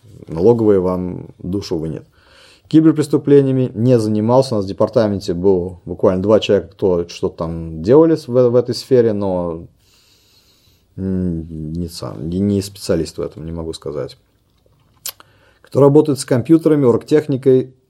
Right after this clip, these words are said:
преступников, дешифровка данных, перехват, восстановление суда и прочее. Вот они как раз этим занимаются частенько.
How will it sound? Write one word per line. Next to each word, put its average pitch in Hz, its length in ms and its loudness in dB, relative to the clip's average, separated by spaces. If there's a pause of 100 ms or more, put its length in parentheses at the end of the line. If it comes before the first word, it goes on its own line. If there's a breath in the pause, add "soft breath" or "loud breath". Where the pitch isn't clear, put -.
(120)
преступников, 127 840 0
дешифровка 92 600 -2
данных, 135 380 0
перехват, 104 520 -2
восстановление 98 460 -4
суда 110 220 0
и - 120 -4
прочее. 87 380 -6 (260 soft breath)
Вот 135 220 4
они 117 160 0
как 104 100 0
раз 98 160 -2
этим 95 180 -6
занимаются 87 640 -8
частенько. - 460 -14